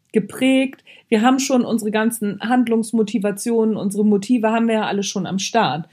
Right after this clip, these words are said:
Und die wollen befriedigt werden. Wenn das jetzt ein extrinsischer Reiz ist, eine extrinsische Motivation, wunderbar, dann funktioniert die bei mir. Wenn es aber jetzt eine Motivation ist, die da heißt,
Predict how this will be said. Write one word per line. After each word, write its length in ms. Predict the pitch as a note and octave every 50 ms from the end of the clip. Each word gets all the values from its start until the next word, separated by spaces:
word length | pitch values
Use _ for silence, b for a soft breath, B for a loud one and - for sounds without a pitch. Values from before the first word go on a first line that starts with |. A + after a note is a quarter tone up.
| b b b b b b -
Und 220 | A3+ A3 G#3 G#3
die 240 | B3 C4+ C#4+ D4+ C4+
wollen 300 | A#3+ B3+ C4 C4 B3+ A#3+
befriedigt 640 | A3+ A3+ - - - D4+ E4 D4+ A3+ - - - -
werden. 380 | D#3 C#3+ - - D3 D3 - b b b
Wenn 160 | b A3 C4 D4+
das 160 | D#4+ D#4 D4+
jetzt 220 | D4 B3+ C4+ -
ein 80 | B3 -
extrinsischer 800 | - C#4+ D#4+ - - - - C#4 B3+ A#3 A#3 A3+ - A3 G3 G3+
Reiz 300 | F#3+ F#3+ F3+ E3+ - -
ist, 260 | - F4 F#4 E4+ -
eine 240 | - F#3+ G3 F#3 -
extrinsische 640 | - G3+ - - - G#3+ F#3 F3+ E3+ E3+ - - F3+
Motivation, 760 | E3+ E3 E3+ F3+ D#3 D#3 D#3 D3+ - - D#3+ D#3+ E3 - b b b b
wunderbar, 720 | A#3+ C#4 C4+ C4+ A#3+ A3 G3+ G#3 F3+ F3+ F#3+ A#3+ D#4+ - _ -
dann 120 | A3+ A3+
funktioniert 460 | A3+ C4+ C4 B3+ - C4+ C#4+ E4+ E4+ C#4
die 80 | A#3+
bei 160 | D#3+ D#3+ D#3
mir. 260 | D3 C#3+ C#3+ B2 - - B B B B B B B
Wenn 200 | - A3+ A#3+ B3+
es 140 | C4+ C4 C4+
aber 300 | - - A#3 G#3+ A#3 A3+
jetzt 260 | A#3 A#3 A#3 - -
eine 140 | A3 A3+ A3+
Motivation 720 | A3+ A#3 A3 G#3+ F#3+ G3+ G#3+ G#3 G#3 - A#3+ A#3+ A3+ G3+
ist, 160 | - - -
die 20 | F#3+
da 160 | G3 G3+ G#3
heißt, 340 | G#3+ G#3 G#3 G#3 G#3 -